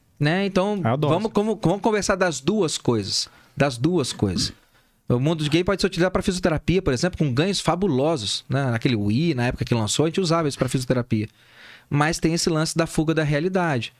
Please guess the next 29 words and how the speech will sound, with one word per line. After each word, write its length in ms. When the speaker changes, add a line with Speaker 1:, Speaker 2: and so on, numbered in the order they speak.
Speaker 2:
Mas 140
Speaker 1:
E 40
Speaker 2:
é, 60
Speaker 1:
do 40
Speaker 2:
mas 140
todo 180
mundo 160
tem 80
uma 80
fuga 160
da 80
realidade. 460
É 20
bom 220
ter 100
um 60
de 160
vez 160
em 80
quando. 300
Speaker 1:
Não 240
torne 300
Speaker 2:
Você 60
não 80
pode 160
Speaker 1:
isso 80
um 20
padrão. 460
Speaker 2:
Sim. 240